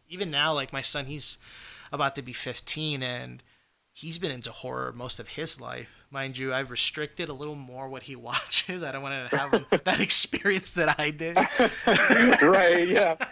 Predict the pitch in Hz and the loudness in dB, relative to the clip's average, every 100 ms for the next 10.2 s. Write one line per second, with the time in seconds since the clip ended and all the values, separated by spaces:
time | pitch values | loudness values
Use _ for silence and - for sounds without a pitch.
0 | - _ 147 185 208 190 202 202 202 202 | -12 _ 0 4 6 6 6 6 6 6
1 | 175 175 185 214 196 170 147 175 175 170 | 4 2 0 2 -2 -2 -6 -2 0 0
2 | 160 151 151 143 143 139 147 160 147 123 | 0 -2 -2 -2 -2 -4 -8 -6 -6 -4
3 | 135 127 123 127 143 147 127 117 117 127 | 0 2 0 -2 -6 -8 -10 -10 -12 -14
4 | 123 - 127 120 117 123 120 110 113 117 | -8 -2 0 2 2 2 2 0 2 4
5 | 143 120 101 - _ - - 185 175 165 | 2 2 -2 -6 _ 2 4 4 2 2
6 | 156 - - - 220 247 254 254 254 233 | -2 -6 -8 -6 -4 -4 -4 -4 -6 -8
7 | _ _ _ _ _ _ _ _ _ _ | _ _ _ _ _ _ _ _ _ _
8 | _ _ _ _ _ _ - - 220 190 | _ _ _ _ _ _ -12 -8 -8 4
9 | 131 156 180 196 - - - - - 139 | 6 6 4 6 6 4 2 0 0 -2
10 | 135 | -4